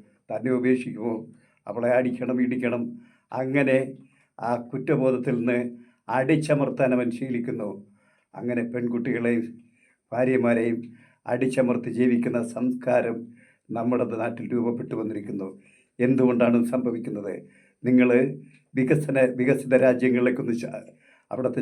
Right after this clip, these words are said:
ജനങ്ങളെക്കുറിച്ച് ആലോചിച്ച് നോക്കൂ. അവിടെ ഇത് സംഭവിക്കുന്നില്ല. കാരണം അവിടെ അവർക്ക് ശാസ്ത്രീയമായ വിദ്യാഭ്യാസം ലഭിക്കുന്നു, അവർ ശാസ്ത്രീയമായി ജീവിക്കുന്നു. പക്ഷേ നമ്മുടെ നാട്ടിൽ ഇന്നും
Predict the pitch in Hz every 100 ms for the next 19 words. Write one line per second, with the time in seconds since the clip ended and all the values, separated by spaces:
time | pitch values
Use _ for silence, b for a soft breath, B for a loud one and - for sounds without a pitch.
0 | 127 127 123 117 120 117 117 120 117 127
1 | 117 98 98 98 - - b b b 117
2 | 123 131 131 131 - 123 117 127 127 123
3 | 117 117 107 101 98 - b b b _
4 | 110 131 131 113 120 - B B B B
5 | 104 113 120 127 123 123 - 131 139 151
6 | 135 127 123 120 120 123 120 127 123 135
7 | 117 104 - 110 110 110 b b b b
8 | 117 113 - 127 139 143 127 117 117 117
9 | 107 101 123 98 101 b b b - 120
10 | - 117 113 120 B B B - 120 131
11 | 147 131 131 123 127 127 123